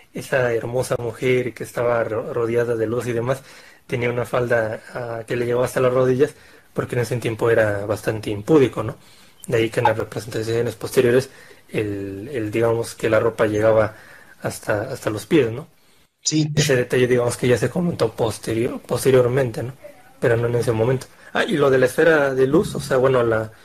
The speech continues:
Speaker 1: la descripción original decían que ella tenía una especie como de esfera de luz en sus manos.
Speaker 2: Fíjate que por eso también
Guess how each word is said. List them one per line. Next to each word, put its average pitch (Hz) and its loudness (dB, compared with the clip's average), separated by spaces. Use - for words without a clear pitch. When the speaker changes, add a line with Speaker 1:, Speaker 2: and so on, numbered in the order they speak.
Speaker 1:
la 131 2
descripción 127 0
original 131 4
decían 123 2
que 127 -2
ella 120 0
tenía 120 -4
una 120 -4
especie - -4
como 113 -10
de 117 -10
esfera 117 4
de 113 0
luz 113 0
en 113 -4
sus 110 -8
manos. 113 -2
Speaker 2:
Fíjate 175 0
que 139 0
por 147 0
eso - -2
también 151 0